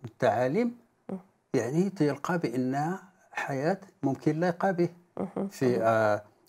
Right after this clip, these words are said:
Speaker 1: أنا عرفت مثلًا ناس مثقفين
Speaker 2: مهم.
Speaker 1: مثلي
Speaker 2: مهم.
Speaker 1: و-،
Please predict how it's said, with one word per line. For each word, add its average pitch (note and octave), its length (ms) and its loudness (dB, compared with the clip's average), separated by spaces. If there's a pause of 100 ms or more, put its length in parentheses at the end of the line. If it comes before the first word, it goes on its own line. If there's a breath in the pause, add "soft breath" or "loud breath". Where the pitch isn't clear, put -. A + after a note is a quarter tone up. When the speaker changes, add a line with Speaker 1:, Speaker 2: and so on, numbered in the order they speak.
Speaker 1:
أنا A#2+ 140 6
عرفت C3+ 640 8
مثلًا B2 260 2
ناس D3 360 4
مثقفين F3+ 640 -2 (200)
Speaker 2:
مهم. F3 180 4
Speaker 1:
مثلي F#3 420 0 (200)
Speaker 2:
مهم. G3 300 -6 (200)
Speaker 1:
و-، A#2+ 460 0